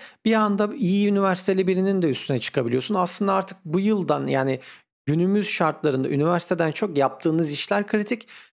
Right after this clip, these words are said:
Yaptığınız işlerden de çok bu yaptığınız işi nasıl pazarlayabildiğiniz önemli. O yüzden aslında YouTube kanalımı açtım. Yaptığım işler vardı. Bunları pazarlayabilmem için, e, YouTube'u açtım. İyi ki de açmışım.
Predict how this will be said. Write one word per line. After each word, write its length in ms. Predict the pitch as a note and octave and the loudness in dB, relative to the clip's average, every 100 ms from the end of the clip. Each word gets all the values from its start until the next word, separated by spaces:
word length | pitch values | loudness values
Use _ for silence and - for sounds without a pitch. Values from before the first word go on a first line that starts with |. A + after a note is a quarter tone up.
| _ - | _ -2
Yaptığınız 500 | B2+ B2+ F3+ G3 G3 | -2 0 0 0 0
işlerden 640 | F3+ - F#3 F3+ G#3 A3 | -2 0 0 2 2 2
de 100 | A3 | 0
çok 320 | A3 A#3+ - | 0 -4 -2
bu 60 | C#3+ | 0
yaptığınız 460 | C3+ C#3 - F#3 E3+ | 0 0 -2 0 0
işi 300 | - G#3+ D#3+ | -2 0 2
nasıl 400 | E3+ - D#3 - | 2 0 0 0
pazarlayabildiğiniz 1000 | C3+ B2 A#2 A#2 A#2 A#2 A2+ A#2 A#2 | 0 2 2 0 0 0 0 -2 -2
önemli. 460 | A#2+ A#2 A#2+ F#3 G#3+ - - | -2 -2 0 -2 -2 -8 -4
O 120 | - D3+ | 0 2
yüzden 380 | F3 D3+ B2+ B2+ | 2 0 -2 -2
aslında 360 | A#2 - C#3 | -4 -4 -2
YouTube 280 | B2+ C3 - | 0 -2 -4
kanalımı 380 | - B2+ A#2+ B2+ | -2 0 0 0
açtım. 280 | A#2 - B2 | -2 -4 -2
Yaptığım 420 | B2 - - C#3 | -2 -2 -4 -2
işler 300 | C#3 - C#3 | -2 0 2
vardı. 480 | C#3 G#3 A#3 B3 - - _ | 2 2 0 -4 -4 -14 _
Bunları 320 | C3 B2+ C#3 D3+ | -2 0 0 0
pazarlayabilmem 920 | C3+ C3+ C3 C3+ D3 C#3+ C#3+ E3 F3 | -2 0 2 2 2 0 0 0 0
için, 380 | - C3+ A2 - - _ _ | -2 -4 -6 -10 -20 _ _
e, 280 | A#2+ A2+ A2 | 0 2 2
YouTube'u 440 | A2+ A#2 - A#2+ | 0 -2 -2 -2
açtım. 380 | A#2+ A#2 C4+ C4+ - - _ | 0 -2 -2 -4 -8 -20 _
İyi 140 | A3+ G3+ | -4 -2
ki 120 | D#3 | 0
de 60 | F3+ | 0
açmışım. 640 | F3+ - F#3+ - G#3 | 0 -2 -2 0 -2